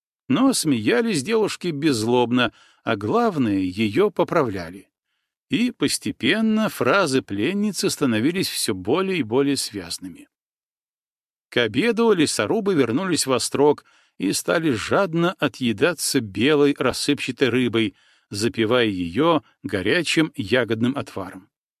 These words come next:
Наевшись, они довольно хлопали себя по животу, подтягивались. Иные тут же пристраивались поспать на солнышке, другие отлучались по каким-то своим делам. Митаюки,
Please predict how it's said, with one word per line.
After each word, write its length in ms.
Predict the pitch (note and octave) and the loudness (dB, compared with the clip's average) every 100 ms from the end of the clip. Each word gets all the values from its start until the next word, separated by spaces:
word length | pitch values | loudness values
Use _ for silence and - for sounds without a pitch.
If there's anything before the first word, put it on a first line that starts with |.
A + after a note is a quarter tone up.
| _ _ _ _ _ - | _ _ _ _ _ -10
Наевшись, 760 | G2+ G#2 A3+ A#3+ - F3+ - A#2 | -4 0 0 0 0 0 0 0
они 320 | A2+ F#3 G3 | 0 0 -2
довольно 600 | B2 A#2 G2+ F#3 E3+ C#3+ | 2 0 4 2 2 0
хлопали 540 | - A2 E3 D3 C#3+ | 0 -2 -2 0 0
себя 280 | A#2 A#2 C3+ | 0 0 0
по 120 | - | 0
животу, 580 | G2 F#2 F2+ - D3+ C#3 _ _ _ | -4 -4 -6 0 2 2 _ _ _
подтягивались. 920 | G2 F2 B2 C#3+ B2+ A#2+ B2 A#2 - _ _ _ _ _ _ | -6 -2 0 0 2 0 0 -2 -4 _ _ _ _ _ _
Иные 440 | C3 F3+ C4 C4 A#3 | 0 4 6 4 2
тут 320 | - B3 G3+ | -2 -2 0
же 180 | F3 G#3+ | 0 0
пристраивались 880 | E3 C#3+ - G#3+ G#3 G3 G3+ - - | 0 -2 0 0 0 0 -2 -2 -2
поспать 680 | - B2+ - - D3 C#3 - | -2 -2 -2 2 2 0 -2
на 120 | C3+ | -2
солнышке, 760 | - C#3 C3+ C3 - C#3 B2 - _ - | 0 0 2 0 0 2 0 -2 _ -8
другие 580 | A#2+ A#2+ A2 C3+ A3+ B3+ | -2 0 0 0 2 2
отлучались 760 | - C3+ - C#3+ D#3+ D3+ - _ _ - | 0 -2 0 0 2 2 0 _ _ -2
по 140 | B2 | 0
каким-то 580 | G#2 - F3 C#3 D#3 - | 0 -4 -4 2 2 2
своим 520 | - A2+ A#2 G#2+ G#2 | -4 0 0 0 -2
делам. 480 | G2+ F2 E2 D#2+ _ _ _ _ _ _ _ _ _ _ _ _ _ _ _ _ _ _ | -4 -8 -12 -18 _ _ _ _ _ _ _ _ _ _ _ _ _ _ _ _ _ _
Митаюки, 920 | B2 C3 - B2 C#3+ C4+ B3 F#3 D#3+ | 0 0 2 0 2 0 0 0 0